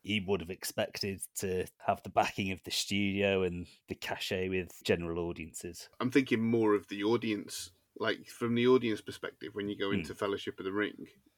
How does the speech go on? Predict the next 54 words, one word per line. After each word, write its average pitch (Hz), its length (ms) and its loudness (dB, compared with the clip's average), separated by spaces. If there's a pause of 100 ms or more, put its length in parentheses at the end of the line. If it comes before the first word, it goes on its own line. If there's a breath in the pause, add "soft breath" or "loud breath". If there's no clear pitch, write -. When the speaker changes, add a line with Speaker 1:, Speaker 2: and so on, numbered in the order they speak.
(340)
Speaker 2:
if - 240 -2
Speaker 1:
Hmm. 127 60 -8
Speaker 2:
you 120 80 -6
didn't 120 280 2
know 110 180 4
that 90 200 -6 (240)
Two 104 160 -2
Towers 98 300 -4
was 95 140 -12
definitely 101 460 -4
coming 98 260 -2
out 101 200 -2
next - 260 -8
year, - 360 -2
you'd 104 200 -8
be 107 120 -6
really 101 240 0
disappointed - 520 -6
by 113 140 -2
the 113 100 0
end 113 140 -2
of 110 80 -8
that. 131 240 -8 (140)
Speaker 1:
<laughs> - 340 -10 (560)
Yeah, 82 260 2 (120)
true. 73 200 -6 (200)
Speaker 2:
But 101 260 4
with 117 180 2
Nightbreed, 95 440 0
if 110 140 -10
you, - 100 -14
if 131 140 -6
you 143 80 2
knew 143 160 8
Nightbreed 104 400 2
two 127 180 4
was 101 140 -4
coming, 95 340 -4
you 98 60 -2
might 104 260 -4
go, 98 140 -2
"Oh, 107 100 0
that - 180 -4
actually, - 360 -8
that - 180 -6
was - 180 -14
really 101 240 -4
interesting, 98 460 -6
and 92 140 -6
I'll 90 120 -8
wait 90 220 -6
and 92 100 -14
see 95 220 -4
what 92 200 -4